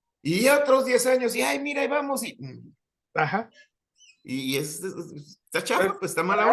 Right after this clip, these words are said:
Speaker 1: onda.
Speaker 2: Entonces, ese es mi número cinco. ¿Cuál es el
Speaker 1: Ese
Speaker 2: número
Speaker 1: nomás,
Speaker 2: cuatro?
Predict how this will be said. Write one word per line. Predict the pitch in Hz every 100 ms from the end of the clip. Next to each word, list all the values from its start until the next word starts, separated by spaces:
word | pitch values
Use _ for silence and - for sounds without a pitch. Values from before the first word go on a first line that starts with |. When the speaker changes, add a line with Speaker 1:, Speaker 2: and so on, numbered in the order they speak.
| 302
Speaker 1:
onda. | 170 - -
Speaker 2:
Entonces, | 156 220 208 214
ese | 226
es |
mi | 226 233
número | 247 254 254 247 240
cinco. | 240 269 277 294
¿Cuál | 262 254
es | 247
el | -
Speaker 1:
Ese | 147
Speaker 2:
número | 180 185
Speaker 1:
nomás, | 190
Speaker 2:
cuatro? | -